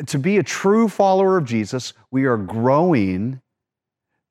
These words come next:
to accept him as our Lord and Savior and ex-, grow to be like him. And it leads to a second point of application. And that's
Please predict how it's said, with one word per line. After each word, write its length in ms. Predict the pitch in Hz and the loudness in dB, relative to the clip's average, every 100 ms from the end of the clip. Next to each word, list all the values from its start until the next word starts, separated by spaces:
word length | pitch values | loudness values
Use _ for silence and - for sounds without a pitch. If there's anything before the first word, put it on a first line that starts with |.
| _ _ - | _ _ -8
to 100 | 104 | -6
accept 460 | 98 - 151 151 160 | -4 -2 -2 0 0
him 100 | 160 | 0
as 100 | 151 | 0
our 140 | 151 | 0
Lord 220 | 151 156 | 0 -2
and 80 | 156 | -4
Savior 460 | - 98 90 101 113 | -6 -6 -6 -8 -10
and 100 | 92 | -14
ex-, 340 | - - - | -16 -20 -20
grow 220 | - 92 | -10 -8
to 60 | 101 | -8
be 140 | 117 | -6
like 280 | 120 131 165 | -4 -4 -6
him. 280 | 85 - _ _ _ _ _ _ _ - | -16 -20 _ _ _ _ _ _ _ -8
And 80 | 113 | -4
it 80 | |
leads 260 | 113 139 160 | -2 -2 -2
to 260 | - 160 - | -4 -6 -6
a 60 | 113 | -12
second 480 | - 107 101 135 _ | -8 -8 -6 -8 _
point 300 | 104 95 110 | -10 -8 -8
of 80 | |
application. 840 | 87 87 107 - 160 180 - 80 _ _ _ _ _ _ _ _ _ - | -10 -12 -14 -8 -8 -8 -16 -20 _ _ _ _ _ _ _ _ _ -6
And 100 | 143 | -4
that's 240 | 208 - | -4 -8